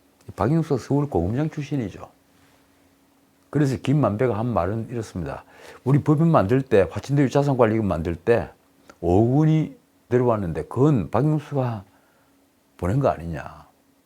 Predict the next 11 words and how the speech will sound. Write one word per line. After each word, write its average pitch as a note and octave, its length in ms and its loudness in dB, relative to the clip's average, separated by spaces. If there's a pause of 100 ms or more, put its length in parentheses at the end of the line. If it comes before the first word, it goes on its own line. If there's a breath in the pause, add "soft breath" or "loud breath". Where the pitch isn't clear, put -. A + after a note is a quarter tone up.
(560)
처음부터 C#3 400 -2
박영수가 B2 540 0
이렇게 C3 560 -4
기여를 A2 400 -2
했고 A2 240 -2
관여를 F#2+ 360 -4
했다." - 280 -10 (100)
이 D#3+ 140 -2
주장입니다. E2+ 580 -8 (1120 loud breath)
이번에는 D#3 500 6
김만배가 B2 880 4